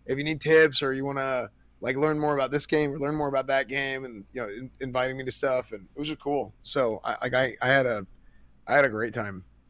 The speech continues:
and, uh, I, I would say just in general, people are just super welcoming, and I don't think there was any, like, um,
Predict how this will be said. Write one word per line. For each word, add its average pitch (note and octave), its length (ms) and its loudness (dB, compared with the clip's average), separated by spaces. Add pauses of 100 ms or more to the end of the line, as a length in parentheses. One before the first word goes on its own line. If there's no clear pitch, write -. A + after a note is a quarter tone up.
(240)
and, A2+ 300 -6
uh, A2 200 0
I, A#2 220 -4
I - 40 -2
would B2+ 240 -6
say C#3+ 120 -2
just C3+ 180 -6
in D3 160 -2
general, B2+ 360 -2
people B2 240 -6
are B2 80 -2
just B2+ 160 -2
super C#3 240 -2
welcoming, B2 560 -4
and G2+ 120 -12 (720)
I C#3 80 4
don't D#3+ 220 4
think F3+ 180 0
there F3+ 100 4
was D3+ 140 0
any, D3+ 220 2
like, B2+ 320 0 (500)
um, A2+ 560 -2